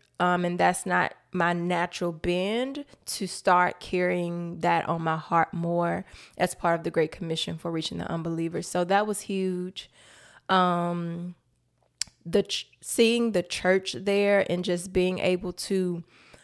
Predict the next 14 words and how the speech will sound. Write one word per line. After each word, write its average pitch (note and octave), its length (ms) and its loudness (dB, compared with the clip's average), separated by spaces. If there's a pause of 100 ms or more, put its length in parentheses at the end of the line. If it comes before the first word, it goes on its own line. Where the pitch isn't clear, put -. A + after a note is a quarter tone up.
(200)
worship E3+ 440 6
with F#3+ 220 0
them F#3+ 500 4
and F3 640 -2 (160)
having F3+ 400 0
that E3+ 160 0
heart F3 380 -2
tug F#3 400 2
at E3+ 160 0
how F3 400 -2
much F3 360 -4
they F3 160 2
go F3 220 2
without, D#3+ 800 -2